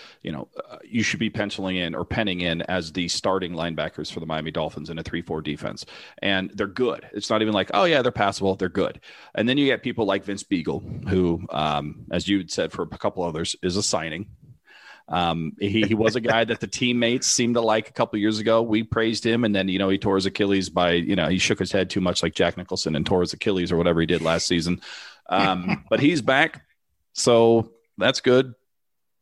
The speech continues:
Good, good on you, Vince Spiegel. We, we appreciate you. Um,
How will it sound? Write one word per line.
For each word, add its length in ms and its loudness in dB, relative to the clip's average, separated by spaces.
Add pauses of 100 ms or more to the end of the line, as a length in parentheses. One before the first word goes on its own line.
(280)
Good, 200 4
good 140 6
on 160 6
you, 140 6
Vince 400 0
Spiegel. 420 4 (300)
We, 180 6
we 140 4
appreciate 500 4
you. 240 4 (180)
Um, 500 2